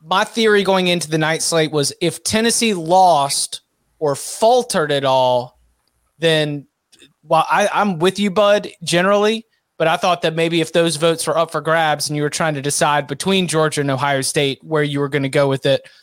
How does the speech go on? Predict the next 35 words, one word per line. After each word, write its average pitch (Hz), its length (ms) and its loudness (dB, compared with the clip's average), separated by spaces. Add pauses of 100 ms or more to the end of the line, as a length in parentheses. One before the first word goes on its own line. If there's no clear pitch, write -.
(220)
that - 100 4
Ohio 147 300 0
State 139 260 -2
might 143 160 -2
have 135 120 -4
gotten 139 440 -2
a 151 80 -4
little 147 160 0
bit 135 140 -2
of 131 80 -2
a 131 40 0
nod 131 340 0
there. 139 320 0 (220)
But 156 100 0
I 160 120 2
think 170 220 -2
that 156 120 2
it 151 120 0
is 143 220 -2
the 147 240 0
most 160 640 -2
interesting 165 640 -2
storyline 143 800 0 (260)
heading 151 280 0
into, 139 760 -2
uh, 135 280 0
the 147 180 0
A 143 100 2
P 147 180 -6
Top 139 300 -2
twenty-five 143 500 -2
release, 139 480 -2 (600)
whether 170 260 2
or 165 60 4
not, 160 540 0